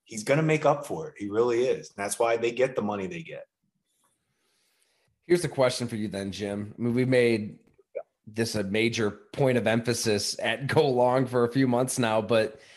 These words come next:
Speaker 2: the return to physicality, the return to a Jonathan Taylor, a Derrick Henry whenever he's healthy, the New, New England Patriots, um,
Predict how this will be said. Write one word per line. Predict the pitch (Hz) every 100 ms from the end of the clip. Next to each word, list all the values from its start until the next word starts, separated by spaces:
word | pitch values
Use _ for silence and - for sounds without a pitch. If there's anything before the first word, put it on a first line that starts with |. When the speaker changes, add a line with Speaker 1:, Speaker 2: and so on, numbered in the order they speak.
| - - _ _ _
Speaker 2:
the | 151
return | 143 143 160 160
to | 151
physicality, | - 143 139 143 120 117 123 131 120 117 113 -
the | 110
return | 110 139 135 135
to | 131 160 127 120 120 113
a | 104
Jonathan | 98 113 107 107
Taylor, | 101 107 92 92 98
a |
Derrick | 92 110 101 98
Henry | 95 92 85 87
whenever | 85 85 90
he's | 85
healthy, | 98 87 - 92
the | 90
New, | 98 101 -
New | 104 98
England | 92 101
Patriots, | 104 95 90 95 92 87 -
um, | 95 87 82